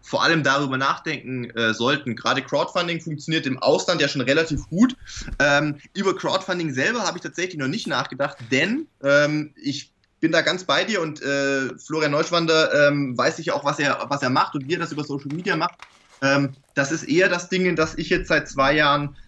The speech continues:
mehr Zeit investiere, ähm, und mehr sozusagen mit der Öffentlichkeit ja dadurch teile, aber das natürlich auch mehr Leute dann interessiert und für Sponsoren, gebe ich dir absolut recht, super interessant ist.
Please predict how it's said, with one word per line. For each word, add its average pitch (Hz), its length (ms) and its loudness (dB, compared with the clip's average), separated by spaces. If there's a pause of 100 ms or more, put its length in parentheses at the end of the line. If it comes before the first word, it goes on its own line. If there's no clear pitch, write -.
mehr 156 400 2
Zeit 180 400 4
investiere, 190 840 -6 (280)
ähm, 143 300 2
und 147 160 -8
mehr 160 400 2
sozusagen 147 640 -2
mit 143 120 -4
der 117 80 0
Öffentlichkeit 143 720 -2
ja 120 80 2
dadurch 127 420 0
teile, 156 500 -2
aber 135 160 -2
das 135 200 -4
natürlich 151 320 -2
auch - 120 -6
mehr 131 200 2
Leute 135 240 2
dann 123 140 -2
interessiert 135 540 -4
und 156 100 -4
für 135 100 -2
Sponsoren, 131 540 2
gebe 131 140 0
ich 123 60 -6
dir - 120 -2
absolut 120 260 -4
recht, 127 200 -4
super 139 240 0
interessant 135 400 -2
ist. - 180 -8